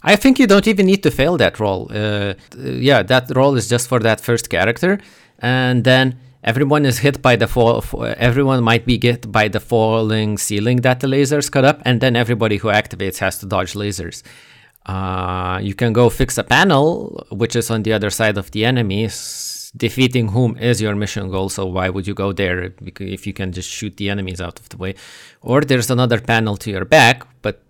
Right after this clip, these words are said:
it requires two cumulative, uh, like, you know, te-, uh, two cumulative tests to do,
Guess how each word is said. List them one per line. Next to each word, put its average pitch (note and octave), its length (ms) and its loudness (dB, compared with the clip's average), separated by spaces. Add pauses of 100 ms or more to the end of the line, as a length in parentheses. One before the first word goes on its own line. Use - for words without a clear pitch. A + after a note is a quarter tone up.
it A2+ 240 -6
requires A2 480 0
two A#2+ 380 2
cumulative, G2+ 960 -4
uh, G2 400 -4
like, F#2 280 -10
you F2+ 60 -12
know, F2+ 140 -8
te-, G2+ 180 -6
uh, A#2+ 320 -4 (120)
two A2+ 160 -6
cumulative G2 640 -8
tests - 560 -2
to G#2+ 160 -8
do, G2 220 -4